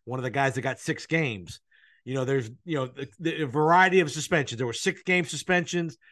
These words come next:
There was an indefinite suspension for a couple of guys for the Colts. Obviously, we saw the story trickle out in the last month or so about hundreds of bets were being made last year, uh, in the facility and stuff like that.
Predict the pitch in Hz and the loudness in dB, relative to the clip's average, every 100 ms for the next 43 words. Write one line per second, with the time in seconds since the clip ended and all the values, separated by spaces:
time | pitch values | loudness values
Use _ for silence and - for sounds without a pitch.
0 | _ 131 139 127 123 117 151 170 165 165 | _ -6 -4 -4 -6 0 2 2 2 -2
1 | - 139 - 165 - 151 151 165 160 156 | -4 -6 -2 -2 -2 -2 0 0 0 0
2 | 147 165 156 143 127 - 180 175 - - | 2 2 2 -4 -8 -2 0 -2 -8 -20
3 | _ - - 147 147 151 147 156 139 135 | _ -20 -6 -6 -4 -4 0 0 0 -4
4 | - 156 156 151 139 _ _ - 165 151 | -2 0 2 0 -2 _ _ -2 -2 0
5 | 151 156 139 139 147 131 143 147 147 131 | 2 0 0 -4 -4 -4 -2 -2 -2 -2
6 | 151 131 131 127 - - _ - 185 185 | -2 0 0 0 -4 -20 _ -6 -4 -2
7 | 170 139 147 110 160 156 151 143 151 147 | -2 -4 -6 0 -2 0 -6 -2 -2 -2
8 | 151 151 151 147 151 147 - 156 156 147 | -2 -2 -2 0 0 -2 -2 0 0 0
9 | - _ _ - 113 170 165 160 147 - | -6 _ _ -18 -10 -2 -2 0 -4 -2
10 | 165 151 147 143 151 147 - | -2 0 -2 -2 -6 -6 -12